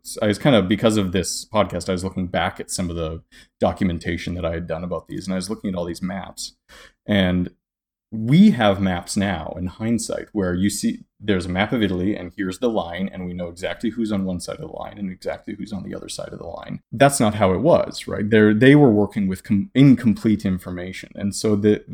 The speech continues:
the, the idea of getting your hands on a map or something that was, like, just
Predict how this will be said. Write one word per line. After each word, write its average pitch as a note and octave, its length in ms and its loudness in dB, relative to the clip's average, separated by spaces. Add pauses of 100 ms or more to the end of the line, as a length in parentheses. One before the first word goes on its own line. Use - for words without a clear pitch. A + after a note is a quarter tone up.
(420)
the, A2 400 4 (540)
the A#2 180 6
idea A2 480 6
of F#2+ 500 0 (320)
getting C3+ 400 8
your G#2+ 140 6
hands A2 520 2
on F#2 340 0 (100)
a F#2+ 80 -4
map F#2+ 520 0 (200)
or F#2+ 160 -2
something F2+ 540 -4
that F2+ 180 0
was, G2 240 -4
like, F2+ 200 -2 (380)
just - 360 -2